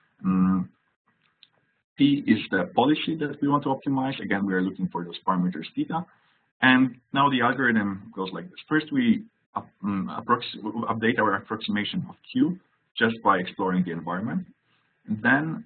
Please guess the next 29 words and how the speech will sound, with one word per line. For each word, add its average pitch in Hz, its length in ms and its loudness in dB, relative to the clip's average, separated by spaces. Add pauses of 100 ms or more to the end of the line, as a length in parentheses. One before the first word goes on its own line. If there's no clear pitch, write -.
(420)
we 123 140 0
will 117 140 0
be 113 120 0
trying 139 320 -4
to 117 120 -8
optimize 110 640 6 (320)
this 92 140 -6 (300)
J 104 200 4
of 92 100 -4 (360)
theta. - 360 -8 (100)
So 98 260 0 (480)
J 135 160 2
of 127 160 -2
theta 131 340 0 (400)
is, 113 140 -2 (360)
uh, 104 200 -2
telling 117 240 2
us 104 180 0
how 117 140 2
good 107 280 0
is 90 100 -2 (120)
the 92 140 -6 (200)
parameter 95 600 2
theta 95 420 -6 (220)
overall 92 540 0
to - 160 -6 (100)
achieve 95 220 -6
our 87 180 2
goal. 107 320 0